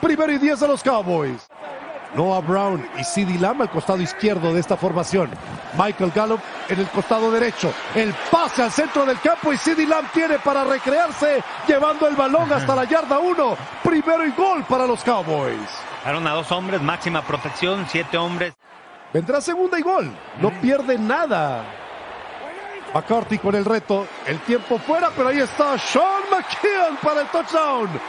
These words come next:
Speaker 1: Por la vía terrestre en el jet sweep. Y la celebración, como solía hacerlo desde hace varios años,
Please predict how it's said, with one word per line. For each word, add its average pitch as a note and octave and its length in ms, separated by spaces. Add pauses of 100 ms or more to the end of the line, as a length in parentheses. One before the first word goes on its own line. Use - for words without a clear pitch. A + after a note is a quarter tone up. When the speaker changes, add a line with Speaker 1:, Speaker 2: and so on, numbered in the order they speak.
(260)
Speaker 1:
Por F4 180
la D#4 140
vía D#4 220
terrestre D#4 640
en C#4+ 80
el D4 160
jet E4 180 (240)
sweep. G4 300 (600)
Y A3 140
la C#4 120
celebración, C#4 880 (760)
como C3 220
solía D#3 360
hacerlo D#3 440
desde D3 240
hace D#3+ 200
varios E3+ 340
años, D#3+ 340